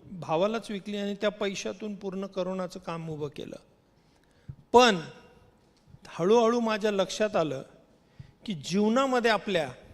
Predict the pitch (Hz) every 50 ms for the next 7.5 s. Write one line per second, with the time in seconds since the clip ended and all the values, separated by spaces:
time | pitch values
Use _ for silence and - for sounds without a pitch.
0 | - - - - - _ _ - _ _ _ _ _ _ - - - 147 147 202
1 | 208 220 233 254 277 254 214 202 202 - - 254 254 262 254 214 - - - 226
2 | 208 208 - 156 139 143 143 - - - _ _ _ _ - - - 214 226 240
3 | - - - 196 196 202 196 208 214 220 208 240 220 202 185 - - - - 208
4 | - 220 196 165 151 - 170 - - 127 - - 143 135 - 139 131 131 123 120
5 | - - - - - - _ _ - _ _ _ - _ _ _ _ _ - -
6 | - 202 220 208 214 220 247 240 - - 220 214 208 202 226 220 233 214 - 233
7 | 190 180 185 180 180 185 180 - - 131